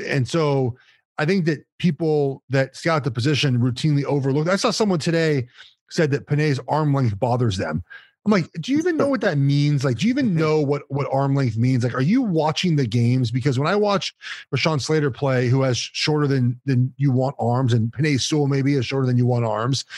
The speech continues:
Speaker 1: Uh, their arms are about the same length, by the way. I think they're, like, a half, a quarter inch off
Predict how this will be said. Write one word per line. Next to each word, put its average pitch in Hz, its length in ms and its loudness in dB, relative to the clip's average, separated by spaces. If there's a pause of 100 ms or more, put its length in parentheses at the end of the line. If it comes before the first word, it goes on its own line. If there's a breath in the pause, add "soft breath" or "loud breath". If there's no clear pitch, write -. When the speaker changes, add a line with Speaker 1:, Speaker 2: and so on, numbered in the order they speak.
(240 loud breath)
Speaker 1:
Uh, 123 160 -2
their 165 140 2
arms 151 180 0
are 123 40 0
about 123 140 0
the - 80 -6
same 120 200 0
length, 117 280 0 (100)
by 110 120 -2
the 104 80 0
way. 110 200 0
I 139 60 -4
think 135 140 0
they're, 127 80 0
like, 117 120 -2
a 101 60 -4
half, 117 320 -2
a 110 160 -2
quarter 139 320 -2
inch 113 160 -2
off 131 300 -2